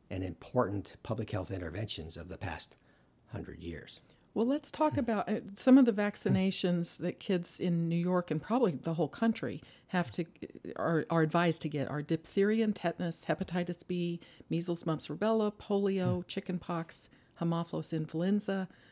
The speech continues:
Speaker 2: meningococcal, and pneumococcal infections.
Speaker 1: Okay.
Speaker 2: Are all of those, um,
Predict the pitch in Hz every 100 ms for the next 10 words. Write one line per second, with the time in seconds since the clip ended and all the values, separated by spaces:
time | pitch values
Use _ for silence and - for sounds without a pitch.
0 | _ _ 160 180 190 170 - 190 196 196
1 | 190 - 160 175 180 143 - 139 - 123
2 | 139 - - - - - - 101 - 117
3 | 151 _ - 180 - 185 233 277 240 240
4 | 240 233 - - 202 180 175